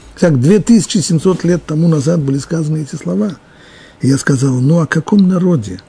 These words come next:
о каком еще другом народе в истории сказано такое пророчество?» И есть ли кто-нибудь в Индии, в Персии, в Древней Греции, который бы встал и сказал о каком-нибудь народе какое-нибудь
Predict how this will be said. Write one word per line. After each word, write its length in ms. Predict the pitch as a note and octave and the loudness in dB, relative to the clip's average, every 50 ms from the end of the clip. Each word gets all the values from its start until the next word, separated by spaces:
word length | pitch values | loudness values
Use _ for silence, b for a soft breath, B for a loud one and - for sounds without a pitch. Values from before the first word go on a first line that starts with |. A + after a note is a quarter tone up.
| _ _ - | _ _ -8
о 80 | - B2+ | -8 -2
каком 360 | - C#3+ B2+ - G#3 F#3 E3+ | -2 -2 0 2 2 4 4
еще 440 | D3+ D3 C3+ - - - F#3+ F3+ C3+ | 4 2 0 -2 -2 -2 0 0 0
другом 440 | G#2+ A2 A2 A2 B2+ E3+ D#3+ C#3+ B2+ | -2 -4 -4 -4 -2 -2 0 0 -2
народе 320 | B2+ C3+ D#3 D3+ B2 A#2 | -2 -2 -2 0 -2 -2
в 100 | G#2+ A2 | -4 -4
истории 360 | A2 - - F3+ F#3 F3 C#3 | -8 -6 -4 -4 -2 -2 -2
сказано 360 | A2+ - - C#3 C3+ C3 B2+ | -4 -2 -4 -4 -4 -4 -6
такое 280 | A2+ A#2+ A2+ - B2 A#2 | -8 -8 -10 -10 -12 -12
пророчество?» 580 | A#2+ - A#2 A2 A2 G#2 G2+ - - - - - _ _ _ _ _ - - _ _ _ _ _ _ _ - _ _ _ _ _ _ _ _ _ _ B B B B B B | -12 -12 -14 -14 -14 -14 -16 -18 -20 -20 -20 -20 _ _ _ _ _ -20 -20 _ _ _ _ _ _ _ -20 _ _ _ _ _ _ _ _ _ _ B B B B B B
И 60 | F3+ | 4
есть 300 | F#3+ G#3 B3 C#4 A#3+ - | 6 6 6 6 6 6
ли 100 | A#3 B3 | 4 4
кто-нибудь 640 | F3+ - - A#3+ A#3+ A#3 A#3 G#3+ F#3+ A3 F#3+ C#3 C#3+ | 4 4 4 4 6 6 6 6 6 4 4 4 4
в 100 | D#3+ F#3+ | 4 4
Индии, 440 | G#3 G3+ F#3+ F3+ C#3 G#2+ G#2 F#2+ - _ _ | 6 6 4 4 2 0 -4 -12 -16 _ _
в 140 | - - - | -20 -18 -4
Персии, 540 | - F3 F3 E3+ C#3+ C3+ - - F#2 F2+ F#2 | 0 2 2 4 2 0 -4 -10 -14 -14 -12
в 60 | G#2+ | -4
Древней 360 | A2 C#3 D#3 D#3 D3 D3+ D3 | 0 2 2 2 4 2 2
Греции, 540 | C#3 C3 C#3 D3+ D3 B2 - - - F2 F2 - _ _ _ _ B B B B B B B B | 2 2 2 2 2 0 -4 -10 -14 -14 -16 -18 _ _ _ _ B B B B B B B B
который 320 | B - E3+ - G3 G3 F#3 | B -2 2 2 4 4 4
бы 140 | D#3 D#3+ D3 | 4 4 2
встал 420 | - - - - F3 F#3+ G3+ F#3+ | 0 -4 -2 0 2 4 4 4
и 60 | F3 | 4
сказал 380 | - - F3 C#3+ C#3 E3+ F3+ F3+ | 2 2 -2 0 0 0 0 0
о 40 | D#3 | 0
каком-нибудь 540 | D#3 B2 - E3+ F3 E3+ D#3 C#3+ D3 A#2 | -2 -2 -2 0 0 2 2 0 0 -2
народе 340 | C3 B2 C3 D#3+ E3 D3+ D3+ | -2 -2 0 0 0 0 0
какое-нибудь 520 | B2+ A#2 - E3+ E3 D#3 D3 C3+ C#3 B2+ | -2 -2 -2 0 0 2 2 0 0 -4